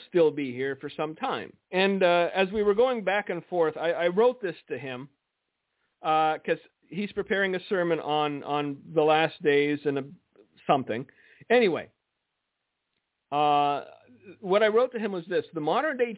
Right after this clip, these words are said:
church invented a third coming because they couldn't cope with the reality of the second coming." Uh, and this is <laughs> where we are.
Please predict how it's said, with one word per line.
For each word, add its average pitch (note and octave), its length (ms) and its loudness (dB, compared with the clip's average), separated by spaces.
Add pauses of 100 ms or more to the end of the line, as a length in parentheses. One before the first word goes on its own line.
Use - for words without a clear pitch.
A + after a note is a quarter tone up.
(100)
church G#3 260 0
invented E3+ 540 -2
a D3 80 -2 (160)
third G3 340 2
coming E3 320 -8
because D3 360 -8
they C3+ 100 -14
couldn't F#3+ 380 -12
cope E3+ 300 0
with E3 120 -10
the D#3 80 -6
reality C#3+ 540 0
of C3+ 100 -4
the B2+ 180 -8
second B2+ 320 0
coming." - 260 -8 (1200)
Uh, D#3 180 4 (140)
and F3+ 300 -2 (200)
this G#3 360 -2
is D#4 140 0 (160)
<laughs> G3+ 120 -6
where G3 420 0
we E3 200 -2
are. D#3 320 0